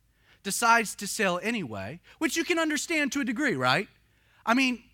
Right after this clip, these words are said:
how would Paul have any context to advise seamen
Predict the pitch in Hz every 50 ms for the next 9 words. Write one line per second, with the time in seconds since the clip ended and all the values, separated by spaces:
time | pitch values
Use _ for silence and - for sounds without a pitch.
0 | _ _ _ _ _ _ _ _ _ _ _ _ _ _ _ _ _ _ _ _
1 | _ - - 262 277 302 277 262 262 240 175 - - - 214 202 170 135 113 110
2 | 110 135 147 - 160 170 165 - 160 160 160 151 135 - 156 180 175 160 147 135
3 | - - 87 69 - _ - - - - - _ _ _ _ _ _ _ _ _
4 | _ _ _ _ _ - - 202 196 202 175 156 170 147 147 151 156 - - -
5 | - 294 277 254 202 131 101 101 110 160 185